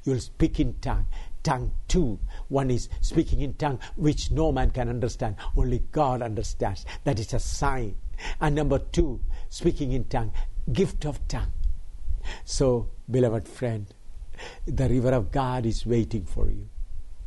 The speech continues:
The Holy Spirit is waiting for you.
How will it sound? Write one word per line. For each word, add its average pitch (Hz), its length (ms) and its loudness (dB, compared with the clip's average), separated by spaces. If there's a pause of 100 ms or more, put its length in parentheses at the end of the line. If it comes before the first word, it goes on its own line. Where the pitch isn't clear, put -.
(260)
The 180 140 2
Holy 147 360 2
Spirit 120 400 -2
is 110 180 2
waiting 117 380 2
for 101 240 0
you. 95 240 -2